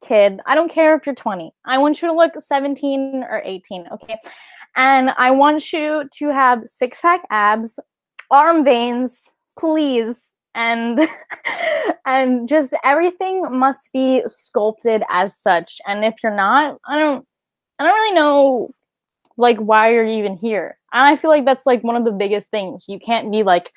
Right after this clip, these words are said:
too, like, a little bit too overweight, but you can't be too skinny.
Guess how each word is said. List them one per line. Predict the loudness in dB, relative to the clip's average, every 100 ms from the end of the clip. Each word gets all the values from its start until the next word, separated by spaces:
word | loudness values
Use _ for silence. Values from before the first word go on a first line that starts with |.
| -20 -20 -20 _ -14
too, | 0 4 6 6 4 0 _ _ _ _ _ -2
like, | 2
a |
little | 6 6 4
bit | 2
too | 0 0
overweight, | 0 0 4 2 0
but | -4
you | -6
can't | -8 -12 -10
be | -12
too | -12 -14
skinny. | -12 -12 -8 -6 -6 -8